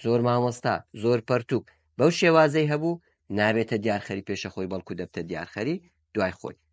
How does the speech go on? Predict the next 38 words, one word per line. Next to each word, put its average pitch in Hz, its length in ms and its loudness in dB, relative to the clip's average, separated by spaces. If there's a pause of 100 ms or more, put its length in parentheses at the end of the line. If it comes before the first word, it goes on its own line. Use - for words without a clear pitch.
(120)
ئەدی 113 200 0
بە 165 120 2
چ - 120 -12
شێوەیەک 165 360 4
دەبتە 120 260 -4
دیارخەری 117 520 0
ناوی 113 300 -2
پرۆڤە؟ 117 340 -2 (560)
بەیەکەوە 113 440 2
بە 90 140 -6
شێوەی 85 300 -4
گرێ 127 140 -2 (100)
دەبتە - 260 -10
دیارخەر - 320 -8
و - 120 -6
ئاگات 85 340 -2
لەوەی 101 260 0
بی. 87 120 -10 (460)
ئەوان 202 280 8
کەژە 202 240 4
توانین 170 260 6
نمونەی 160 280 8
لەسەر 127 260 4
بینیەوە. 113 260 4
بۆ 160 120 8
نمونە 160 300 8
کەم، 120 140 6 (560)
خوێندکارێکی 170 800 4
کەم 208 180 4
لە 135 100 6
قوتابخانە 120 640 2
دەرچوون، 165 360 -2 (420)
کەم 247 160 4
خوێن 123 300 -2
کار 113 160 2
لە 107 80 0
قوتابخانە 95 520 -4
دەرچوو. - 360 -8